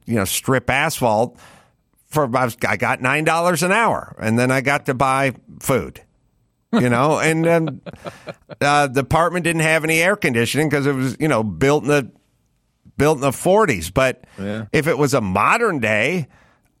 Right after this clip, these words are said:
Speaker 1: apartment building that was on the west side, uh,
Speaker 2: Yeah.
Speaker 1: than it would, but then I would be paying another thousand dollars a month rent.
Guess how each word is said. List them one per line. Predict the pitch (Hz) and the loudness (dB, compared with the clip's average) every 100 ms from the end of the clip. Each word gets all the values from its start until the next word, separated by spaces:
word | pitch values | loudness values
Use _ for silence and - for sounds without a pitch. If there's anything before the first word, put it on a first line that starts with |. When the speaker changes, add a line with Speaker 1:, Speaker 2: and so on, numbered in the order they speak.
| - | -6
Speaker 1:
apartment | 113 123 127 120 104 | -2 0 0 -2 0
building | 120 123 175 185 | 0 2 0 0
that | 139 | 0
was | 113 113 - | 0 -2 -2
on | 123 123 | 0 0
the | 110 | 0
west | 92 131 208 - | 0 0 0 -2
side, | 131 101 95 107 101 - _ _ _ _ | 0 0 0 -2 -6 -12 _ _ _ _
uh, | - 143 | -2 0
Speaker 2:
Yeah. | 143 | 2
Speaker 1:
than | 165 | 2
it | 233 180 | 2 2
would, | 180 170 233 208 - | 2 4 2 0 -6
but | - 170 175 | -4 -2 2
then | 202 196 | 2 2
I | 190 | 0
would | 196 180 | 0 -2
be | 190 | -2
paying | 185 185 190 | 0 0 0
another | 185 185 185 180 185 151 76 - - - | 2 2 2 2 0 -4 -12 -20 -12 -4
thousand | 165 160 160 156 | 0 0 0 2
dollars | 143 135 131 117 | 2 2 0 0
a | |
month | 120 110 92 | 2 0 0
rent. | 90 71 | -2 -4